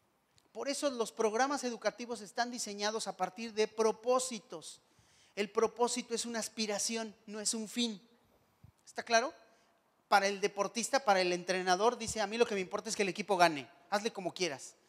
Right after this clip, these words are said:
A nosotros eso no debiera ser importante. Lo más importante es la oportunidad de vivir experiencias maravillosas. Se los pongo de otro modo. ¿Aquí hacen baile de graduación y esas cosas?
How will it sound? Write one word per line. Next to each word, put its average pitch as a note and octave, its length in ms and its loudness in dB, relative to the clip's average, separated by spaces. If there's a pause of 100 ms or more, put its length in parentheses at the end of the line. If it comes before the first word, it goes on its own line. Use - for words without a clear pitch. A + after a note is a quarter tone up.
(240)
A F#3+ 140 0
nosotros A3 500 -2
eso G#3 240 -4
no G#3 200 -4
debiera G3+ 340 -2
ser F#3+ 180 -6
importante. D#3 640 -10 (380)
Lo G3+ 140 -2
más A3 200 -4
importante G3+ 580 -2
es G3 120 0
la F#3+ 180 6
oportunidad G3 880 0 (220)
de G#3 180 6
vivir A3+ 420 0
experiencias G3+ 960 -6
maravillosas. F3 1000 -6 (580)
Se A3 120 2
los A3 140 -2
pongo B3+ 240 2
de A3 60 6
otro G#3 180 -2
modo. D3 240 -8 (360)
¿Aquí A#3 220 -2
hacen C4 220 -2
baile B3 220 2
de F#3 80 -2
graduación F3 560 -2
y - 20 -10
esas F#3 220 -8
cosas? - 440 -12